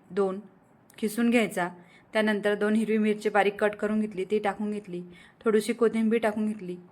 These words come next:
कोथिंबीर तुम्ही उपासाला खात नसाल तर स्किप केली तरी चालते.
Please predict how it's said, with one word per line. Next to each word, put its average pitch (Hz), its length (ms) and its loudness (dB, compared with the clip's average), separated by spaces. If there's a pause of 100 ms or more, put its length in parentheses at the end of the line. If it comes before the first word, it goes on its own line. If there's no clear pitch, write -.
(340)
कोथिंबीर 240 420 2
तुम्ही 240 160 2
उपासाला 226 480 0
खात 226 180 0
नसाल 214 340 -2
तर 214 60 -4
स्किप 208 340 -4
केली 202 240 2
तरी 190 180 0
चालते. 175 440 -6